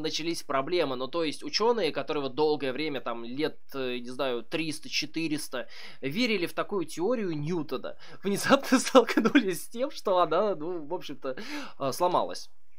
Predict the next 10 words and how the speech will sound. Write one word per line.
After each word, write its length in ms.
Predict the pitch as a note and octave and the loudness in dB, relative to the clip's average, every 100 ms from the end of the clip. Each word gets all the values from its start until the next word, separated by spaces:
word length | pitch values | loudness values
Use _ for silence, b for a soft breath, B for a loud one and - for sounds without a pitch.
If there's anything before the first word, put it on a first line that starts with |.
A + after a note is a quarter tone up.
| - - - | -8 -8 -8
Формально 440 | - D#3 F3+ F3 D3 | -2 2 6 4 4
сломалась, 440 | D3+ E3 F#3+ F3+ | 4 6 6 6
она 180 | D#3 E3 | 2 2
не 160 | F3 | 2
соответствовала 640 | E3 D3 C3+ F3 - C#3 C3+ | 2 2 2 -2 0 -2 0
тем 160 | D3+ C3+ | -2 0
фактам, 320 | D#3 - C#3+ | 0 0 -4
которые 260 | C3 C#3 C#3 | -4 -2 -2
были 160 | C#3 | 0
обнаружены. 640 | C3+ B2+ C3+ C3+ A#2 G#2 | 0 0 0 -2 -4 -8